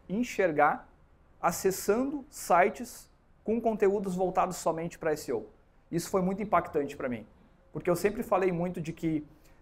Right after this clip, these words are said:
"Ah, essa tag out tu pode utilizar pra ajudar no S E O do teu site."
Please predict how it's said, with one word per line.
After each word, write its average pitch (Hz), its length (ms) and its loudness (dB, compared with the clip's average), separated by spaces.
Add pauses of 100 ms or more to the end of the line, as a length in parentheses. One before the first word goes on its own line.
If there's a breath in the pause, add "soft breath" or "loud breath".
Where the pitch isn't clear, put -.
(140 soft breath)
"Ah, 180 400 4 (120)
essa 175 280 0
tag 175 380 4
out 165 460 6
tu - 100 -10
pode 175 240 0
utilizar 156 520 0
pra 156 400 2
ajudar 151 500 2
no 165 120 2
S 165 220 2
E - 20 -2
O 160 120 2
do 160 80 -6
teu 160 160 -4
site." - 440 -6